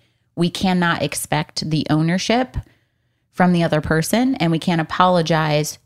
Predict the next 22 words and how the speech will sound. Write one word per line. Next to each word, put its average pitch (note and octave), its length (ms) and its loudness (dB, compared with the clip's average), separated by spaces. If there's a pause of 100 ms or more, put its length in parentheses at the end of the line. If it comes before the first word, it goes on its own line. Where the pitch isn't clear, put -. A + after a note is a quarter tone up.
(160)
to F3 340 0
have D#3+ 300 0
them G3 180 0
own. A3 300 0
We E3 100 0
can E3 180 -2
only F3 280 0
apologize D#3 680 -2
to G#3 280 0
own F3 240 2
and D#3+ 120 0
know D#3 120 2
that D3 140 0
we've E3 200 0
done D#3 280 0
what - 140 -2
we D3+ 140 0
can D3 160 0
do C#3+ 140 2
in C3 80 0
the C3 60 0
situation. - 720 -6